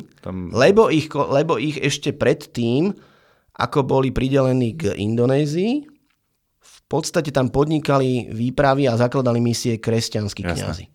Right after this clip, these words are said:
Speaker 1: jasné.
Speaker 2: Čiže, čiže všade, v každej dedine je kresťanská misia.
Speaker 1: Paráda. No, tak ako to tam teda vyzeralo v tých dedinách postupne?
Speaker 2: Mhm.
Speaker 1: Že, že išlo to... Že,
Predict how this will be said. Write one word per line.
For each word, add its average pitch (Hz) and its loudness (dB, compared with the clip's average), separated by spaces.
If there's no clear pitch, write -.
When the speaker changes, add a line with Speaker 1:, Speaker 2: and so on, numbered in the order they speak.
Speaker 1:
jasné. 82 -8
Speaker 2:
Čiže, 123 -4
čiže 131 -2
všade, 175 2
v 147 -6
každej 135 0
dedine 127 -2
je 107 -6
kresťanská 107 -6
misia. 98 -12
Speaker 1:
Paráda. 95 -2
No, 107 0
tak - -10
ako 123 -2
to 135 -4
tam 107 -2
teda 110 -2
vyzeralo 101 0
v - -18
tých 80 -8
dedinách 80 -4
postupne? - -8
Speaker 2:
Mhm. 120 -2
Speaker 1:
Že, 95 0
že 98 0
išlo 98 0
to... 101 4
Že, 85 -8